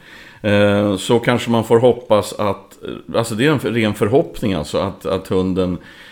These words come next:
eh, förändrar det här beteendet. Men, och det finns en grej att göra då. Nu, det kommer han inte göra, men, men ett råd är att stalla upp hunden i två månader.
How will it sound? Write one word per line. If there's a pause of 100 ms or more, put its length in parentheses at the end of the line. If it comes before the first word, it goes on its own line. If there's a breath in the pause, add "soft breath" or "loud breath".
(120)
eh,
förändrar
det
här
beteendet. (380 loud breath)
Men,
och
det
finns
en
grej
att
göra
då.
Nu,
det
kommer
han
inte
göra,
men,
men
ett
råd
är
att
stalla
upp
hunden
i
två
månader.